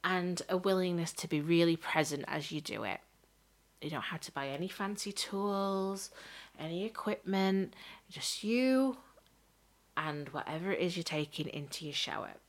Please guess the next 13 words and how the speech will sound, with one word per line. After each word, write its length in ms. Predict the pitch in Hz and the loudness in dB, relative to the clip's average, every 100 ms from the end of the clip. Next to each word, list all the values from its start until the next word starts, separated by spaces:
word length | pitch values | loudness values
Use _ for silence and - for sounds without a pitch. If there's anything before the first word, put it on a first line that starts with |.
| - | -8
And 140 | 175 | -2
you 80 | 170 | 0
get 180 | 165 143 | 2 2
into 220 | 190 208 | 0 -2
the 80 | 302 | 0
shower 500 | - 165 151 151 156 - _ _ _ _ _ _ _ - - - _ _ _ _ _ _ _ _ _ _ | 2 4 6 4 2 -6 _ _ _ _ _ _ _ -20 -20 -20 _ _ _ _ _ _ _ _ _ _
and 100 | 165 | -4
you 80 | 151 | -4
close 380 | 143 - 170 190 | -4 2 2 4
your 140 | 208 | 4
eyes 440 | 165 160 160 160 156 | 6 6 6 4 0
and 260 | - 165 160 | -2 0 0
you 200 | 147 151 | -4 -8